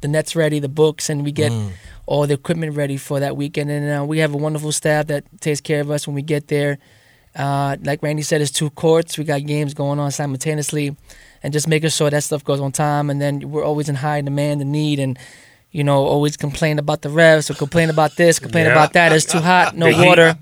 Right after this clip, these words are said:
Speaker 3: Yeah.
Speaker 1: You know, we're the only person that walking that beach that can always be complained to. So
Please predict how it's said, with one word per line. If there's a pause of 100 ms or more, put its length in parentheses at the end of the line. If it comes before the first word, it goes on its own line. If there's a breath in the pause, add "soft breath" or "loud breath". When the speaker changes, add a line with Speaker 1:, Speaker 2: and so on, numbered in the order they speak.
Speaker 3:
Yeah. (100)
Speaker 1:
You
know,
we're
the
only
person
that
walking
that
beach
that
can
always
be
complained
to.
So